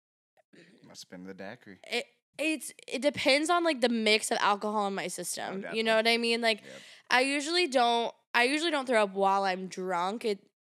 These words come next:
Speaker 2: it's usually, like, the next day, depending on
Speaker 1: Yeah.
Speaker 2: if I, like, if I get home and, like, eat
Speaker 1: Right.
Speaker 2: or whatever. It's just, like, depending on what's in my stomach.
Speaker 1: Yep.
Speaker 2: But, yeah.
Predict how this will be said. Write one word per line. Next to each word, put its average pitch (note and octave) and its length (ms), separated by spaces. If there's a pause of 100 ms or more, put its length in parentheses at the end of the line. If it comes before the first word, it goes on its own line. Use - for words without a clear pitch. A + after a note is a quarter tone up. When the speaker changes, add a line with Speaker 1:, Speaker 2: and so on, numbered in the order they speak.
Speaker 2:
it's A3 240
usually, A3 280
like, G#3+ 100
the G#3 80
next F#3+ 320
day, F#3+ 280
depending F#3+ 460
on F3+ 320
Speaker 1:
Yeah. G#3 380
Speaker 2:
if A3+ 160
I, G#3+ 220 (100)
like, G#3 280
if G#3+ 160
I G#3+ 80
get G3 160
home G3+ 260
and, G3+ 80
like, F#3+ 160 (140)
eat E3+ 380 (160)
Speaker 1:
Right. G2+ 280
Speaker 2:
or A3+ 160
whatever. A3+ 260
It's A#3 180
just, B3 120
like, C#4 120
depending B3+ 280
on A3 160
what's F#3+ 240
in G3+ 120
my F#3+ 140
stomach. G3+ 880 (180)
Speaker 1:
Yep. A2+ 140 (500)
Speaker 2:
But, F#3+ 400
yeah. D2 160